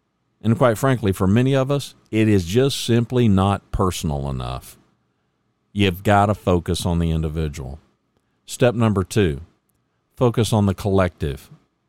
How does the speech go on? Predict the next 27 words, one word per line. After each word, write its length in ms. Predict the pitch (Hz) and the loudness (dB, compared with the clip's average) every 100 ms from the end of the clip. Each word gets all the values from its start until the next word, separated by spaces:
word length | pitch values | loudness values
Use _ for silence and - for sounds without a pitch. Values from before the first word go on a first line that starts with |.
| _ _ _ _ - | _ _ _ _ -2
Another 380 | 110 135 175 151 | 2 4 4 2
disruption 760 | 117 - 117 123 - 95 90 | 0 2 0 0 -2 -2 0
made 200 | 95 92 | 0 0
worse 260 | 92 101 98 | 0 0 0
by 200 | 95 90 | -2 -2
the 80 | 80 | -2
pandemic 720 | 90 90 82 104 87 82 - | -4 -4 -2 0 0 -4 -6
is 300 | 95 95 87 | -2 -2 -2
the 180 | 90 87 | -4 -6
siloing 1120 | - - 117 120 131 110 92 82 78 82 98 | -6 -6 -2 0 2 2 2 0 -2 -2 -2
of 220 | 90 90 90 | -2 -4 -4
employees 640 | 87 - 113 92 87 90 | -4 -2 -2 0 -2 -4
and 120 | 87 | -6
departments. 640 | 90 - 147 - 80 - | -4 0 0 -2 -12 -6
Now, 200 | 107 104 - | -2 -2 -2
it's 180 | 117 | 0
always 300 | 156 151 131 | 0 2 2
been 200 | 98 101 | 0 -2
a 40 | 80 | -2
challenge, 580 | - 117 120 135 131 - _ _ _ _ _ | -2 -2 -2 -4 -6 -12 _ _ _ _ _
but 140 | 104 95 | -8 -4
this 160 | 139 | -4
pandemic 640 | - 135 101 90 120 113 - | -2 0 0 0 0 0 -2
has 160 | 87 | -2
made 220 | 98 95 | 0 0
it 120 | 87 78 | -2 -2
worse. 540 | 87 82 60 - | -2 0 -2 -8